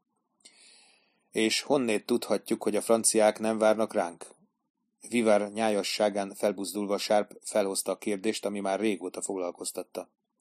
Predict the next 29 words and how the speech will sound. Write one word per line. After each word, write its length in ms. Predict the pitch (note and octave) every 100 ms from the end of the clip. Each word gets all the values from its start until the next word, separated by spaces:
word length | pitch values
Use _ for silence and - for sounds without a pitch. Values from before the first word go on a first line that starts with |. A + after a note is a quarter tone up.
| - - - - _ _ _
"Nincs 260 | D#3 C#3+ B2
is 180 | B2 -
előőrsünk." 960 | A#2+ G#2 G2+ G2+ G2+ - G#2+ G2+ - - _ _ _ _ _ _ _ _ _ _ _ _ _ _ _ _ _ - - -
"Onnét, 560 | G#2+ G2+ G2 A2+ - _ _ _ - - - -
hogy 160 | - F3
a 60 |
franciák 560 | D3 B2+ C3 - A#2 G#2+
még 200 | G#2 F#2+
nem 160 | F#2+ G2+
értek 360 | G2 - G2
el 100 | G2
idáig", 480 | G2 F#2+ F#2 F#2 - _ _ _
felelt 420 | - G#2+ G2 G2
Vivár 360 | G2 G#2+ G2 G2
magabiztosan. 840 | G2+ F#2+ F#2 - G2 - F#2+ F#2+ _ -
"Ha 120 | - G2+
elértek 460 | B2+ A#2+ - A#2+
volna, 280 | A2+ B2 B2+
a 180 | - G#2+
falubeliek 680 | B2 A2+ G2+ G#2+ G#2+ G#2+ -
figyelmeztetnének 1040 | - G2 F#2+ F#2+ F#2 - G2 G2 G2 F#2+
rájuk, 340 | G#2 G2+ G#2 - _ - - - _
s 100 | -
ha 140 | A#2 A2+
a 80 |
figyelmeztetés 800 | G#2 C#3 A2+ G#2 G#2+ G2+ G2 F#2+
el 160 | - B2+
is 180 | A2+ -
kerülne, 520 | A2+ G#2+ G2+ G#2+ A2+